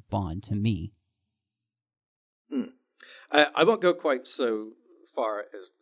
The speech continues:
Speaker 2: that. A-, and in fact, when we get to our kind of final summation here, I've, I, I, I've got some feelings about where this movie is right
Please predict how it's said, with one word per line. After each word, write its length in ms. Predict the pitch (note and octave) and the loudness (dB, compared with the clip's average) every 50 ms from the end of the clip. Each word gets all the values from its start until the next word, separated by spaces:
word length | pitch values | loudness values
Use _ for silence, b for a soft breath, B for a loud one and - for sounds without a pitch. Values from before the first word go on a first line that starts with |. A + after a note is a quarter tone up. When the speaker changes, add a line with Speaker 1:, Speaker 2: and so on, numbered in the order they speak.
| _ | _
Speaker 2:
that. 380 | G#2+ F2+ D#2 D#2+ - _ _ B2 | -16 -14 -14 -16 -18 _ _ -10
A-, 140 | C3 B2 - | -10 -10 -8
and 100 | A#2+ B2 | -10 -10
in 60 | A#2+ | -6
fact, 200 | - D3+ D3 C#3 | -4 -4 -4 -2
when 120 | C#3+ D3 | -4 -4
we 80 | C3 B2 | 0 2
get 160 | C#3 C#3 C3+ | 2 2 2
to 80 | - C#3+ | 0 -2
our 80 | A#2+ G#2+ | -2 -2
kind 180 | - C3 A2+ G#2 | -4 -4 -4 -4
of 100 | G2+ - | -4 -4
final 440 | - B2 A2+ A#2 A2 G#2+ G#2 G2+ | -2 -2 0 2 2 2 0 2
summation 640 | G2 - - C3+ A#2 G2+ G2 F#2+ G2+ - - B2 A2 | 2 2 2 2 2 2 0 0 -2 -2 -2 0 0
here, 280 | G#2 B2 B2 A#2 A2+ G#2 | 2 4 4 6 6 4
I've, 140 | F#2 F2+ - b b b b b b b b | 2 0 -4 b b b b b b b b
I, 120 | - G#2 F#2+ - | -4 -4 -4 0
I, 200 | - A#2 B2 - | 0 0 2 2
I've 100 | - - | 0 0
got 180 | - C#3+ C3+ - | 2 2 2 2
some 160 | - - B2+ | 0 -2 -2
feelings 380 | - - C#3+ B2+ A#2+ A#2 A2 A2+ | 2 4 4 6 6 4 2 0
about 260 | A#2 A#2+ A2+ A2 A2 | 0 0 0 0 2
where 120 | A#2 A2+ | 0 -2
this 180 | G#2 G#2+ G2 - | -2 -2 -4 -2
movie 280 | B2+ A#2+ A2 G#2+ G#2+ G2 | 0 0 0 0 0 -2
is 160 | F#2 F2 - | -2 -4 -6
right 320 | G#2+ G#2+ G#2 G2 G#2 G#2 | -4 -2 0 0 0 -2